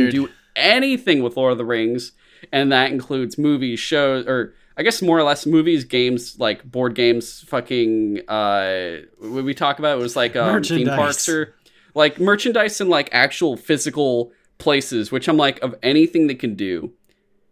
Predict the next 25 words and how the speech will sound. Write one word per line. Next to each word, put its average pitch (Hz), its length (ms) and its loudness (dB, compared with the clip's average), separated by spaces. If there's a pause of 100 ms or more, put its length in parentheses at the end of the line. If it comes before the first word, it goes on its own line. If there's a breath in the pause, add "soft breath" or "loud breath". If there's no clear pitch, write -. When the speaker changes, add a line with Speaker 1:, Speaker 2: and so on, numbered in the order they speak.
(420)
Speaker 2:
I 110 100 4
hope 156 280 -2
they 139 200 4
just 131 380 -2
specifically - 640 -6
focus 120 440 -2
on 104 400 -2
tabletop 160 640 -4 (720)
games, 117 640 2 (440)
'cause - 340 -6
it's 120 160 -4
a - 80 -2
game 139 380 2
fucking 117 400 -2
company. 107 480 -4
I 107 100 2
don't 127 180 2
want 123 180 0
movies 110 260 0
from 110 160 -4
you 101 60 -2
guys. 98 260 -4
I'm 113 80 -4
sorry. 101 480 -2 (840)
And 113 380 0